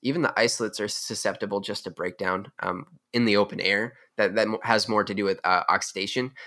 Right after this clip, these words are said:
Um, but to have a sugar structure that can at least be in open air and all you really have to worry about is moisture, um, kinda seems like a plus to me. You know, it, it's a little bit,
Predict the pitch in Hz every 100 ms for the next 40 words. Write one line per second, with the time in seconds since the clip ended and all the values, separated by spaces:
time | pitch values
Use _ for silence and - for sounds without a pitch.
0 | - - _ 98 92 87 - _ - 98
1 | 85 _ _ - 107 101 113 110 104 -
2 | 98 92 - 113 110 - 113 104 - 107
3 | 92 107 101 131 - 117 107 110 110 92
4 | - 92 104 123 _ _ - - - -
5 | - 98 95 104 104 107 101 107 101 98
6 | 95 87 92 95 104 - 127 123 - _
7 | _ _ _ _ - 87 80 - - 117
8 | 110 120 107 92 - 98 101 - 107 110
9 | _ _ 107 101 101 98 95 98 - 98
10 | 95 95 95 92